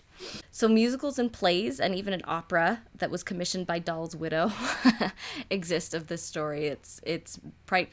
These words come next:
quite prolific. There was a twenty thirteen musical. I think this is probably the most notable, um, that premiered on London's West End with music and lyrics by Mark Shaman and Scott Wim-, Whitman, um, and they did Hairspray, among others.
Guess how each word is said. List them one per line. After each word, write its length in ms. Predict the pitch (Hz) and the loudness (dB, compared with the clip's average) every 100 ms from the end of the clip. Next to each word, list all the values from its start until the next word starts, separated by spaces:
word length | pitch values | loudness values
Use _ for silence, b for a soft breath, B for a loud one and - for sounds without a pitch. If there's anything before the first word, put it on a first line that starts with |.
| _ - | _ -2
quite 320 | 214 208 - | 0 0 -4
prolific. 580 | - 175 185 - 107 - | -4 -2 -2 -2 -2 -2
There 480 | 170 170 170 170 - | 0 2 0 -2 -6
was 200 | - 185 | -6 -4
a 60 | 165 | -6
twenty 280 | - 214 220 | -4 -2 -2
thirteen 460 | 220 - 214 190 | -2 -4 -2 -2
musical. 480 | 175 160 165 143 151 170 | -2 -4 -6 -6 -4 -6
I 40 | |
think 160 | 156 151 | -10 -10
this 100 | 160 | -12
is 60 | |
probably 220 | 156 160 151 | -10 -8 -8
the 60 | |
most 200 | 156 160 | -8 -8
notable, 400 | 156 151 151 147 B B B B B - | -8 -8 -10 -12 B B B B B -2
um, 200 | 175 170 | 0 0
that 120 | - | -4
premiered 400 | 196 190 196 185 | -2 0 2 2
on 120 | 175 | 2
London's 400 | 175 165 165 170 | 0 -2 -4 -4
West 240 | 170 175 165 | -6 -6 -8
End 340 | 156 160 180 | -8 -8 -10
with 180 | 165 175 | -10 -6
music 300 | 185 170 185 180 | -4 -4 -6 -6
and 80 | 175 | -6
lyrics 380 | 165 160 - | -6 -6 -10
by 200 | - 156 | -8 -6
Mark 220 | 151 160 - | -4 -6 -4
Shaman 400 | 175 156 151 151 | -6 -6 -6 -8
and 100 | 156 | -8
Scott 260 | 156 147 | -8 -8
Wim-, 160 | - 147 - - | -8 -8 -12 -12
Whitman, 560 | 156 175 - 139 165 175 - | -2 -2 -2 -4 -6 -6 -2
um, 280 | 151 147 143 | -2 -2 -8
and 140 | 160 | -8
they 100 | 160 | -8
did 300 | 156 - - 151 | -8 -10 -10 -12
Hairspray, 600 | 151 - - 147 95 101 | -10 -10 -8 -8 -8 -8
among 240 | 98 - | -10 -10
others. 360 | - - 170 | -10 -10 -12